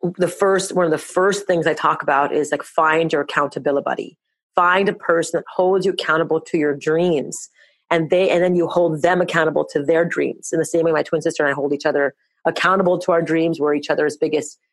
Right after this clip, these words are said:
champions, also big, each other's biggest critics. We're both honest with each other about everything. We're the biggest competitors in some ways with, with, like, what we're working on, and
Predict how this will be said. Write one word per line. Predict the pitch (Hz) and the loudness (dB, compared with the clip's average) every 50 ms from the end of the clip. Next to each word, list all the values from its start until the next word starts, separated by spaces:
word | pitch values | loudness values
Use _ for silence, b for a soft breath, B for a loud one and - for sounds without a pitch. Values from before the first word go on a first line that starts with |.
| _ _ - | _ _ -6
champions, | - - - 202 190 196 190 196 208 196 202 202 196 196 202 185 - - - | -4 -2 2 2 2 2 2 2 0 2 2 2 2 2 0 -2 -2 -2 -2
also | 160 156 - 170 151 | -2 -2 0 -4 -2
big, | 143 156 151 | -2 -2 -4
each | 147 - 156 - | -2 -4 -4 -2
other's | 151 147 131 | -2 -2 -2
biggest | 135 151 123 139 131 - - - | -2 -2 -2 -2 -4 -4 -6 -12
critics. | - - 202 196 190 190 - - | -2 0 2 2 2 0 -2 -4
We're | 160 | -2
both | 147 143 131 - - - | -2 -2 -2 -4 -4 -2
honest | 185 190 190 196 180 190 | 0 2 2 2 0 0
with | 190 180 | -2 -2
each | 185 165 - 185 | -2 0 0 0
other | 165 151 165 165 | 2 2 2 2
about | 160 160 156 | 2 2 0
everything. | 165 156 160 156 - 170 160 156 160 156 b b b b b b _ - | 2 0 0 -2 0 -2 0 0 -2 -4 b b b b b b _ -2
We're | 151 160 160 151 147 143 143 151 147 - | 0 2 2 4 2 2 2 0 0 -4
the | 156 | -4
biggest | 143 151 147 135 - - | -4 -2 -2 -4 -6 -6
competitors | - 147 - - 165 175 180 175 180 185 175 165 | -12 -10 -4 -2 0 2 2 2 2 2 2 2
in | 180 170 | 0 0
some | 175 185 175 175 | 0 0 0 2
ways | 175 175 170 170 170 165 156 165 | 2 2 2 2 2 0 0 0
with, | 160 165 135 - - | 0 0 -2 -2 -2
with, | 151 151 147 - - | -2 -4 -4 -2 -2
like, | 151 143 - - | -4 -2 0 0
what | 156 - | -2 0
we're | 151 143 143 | 2 0 0
working | 143 170 170 - 196 170 160 | 0 0 0 0 0 0 2
on, | 156 156 151 143 | 2 2 2 0
and | 135 131 | -2 -4